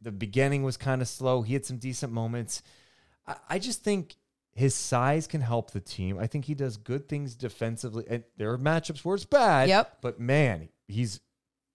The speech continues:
Speaker 1: got great hands, super active hands, deflections, good rebounder.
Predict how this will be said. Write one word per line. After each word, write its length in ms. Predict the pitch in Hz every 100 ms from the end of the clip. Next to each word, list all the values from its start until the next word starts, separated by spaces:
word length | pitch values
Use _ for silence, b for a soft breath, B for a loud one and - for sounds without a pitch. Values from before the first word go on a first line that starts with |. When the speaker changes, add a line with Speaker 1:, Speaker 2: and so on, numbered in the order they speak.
| _ -
Speaker 1:
got 200 | 113 87
great 340 | - 113 147
hands, 440 | - 120 120 123 117
super 360 | - 143 151
active 300 | 135 127 127 117
hands, 340 | 113 113 95
deflections, 1000 | 104 92 - 131 127 - 127 120 120 104 b b b _
good 220 | 147 151
rebounder. 880 | 123 127 120 120 120 120 120 117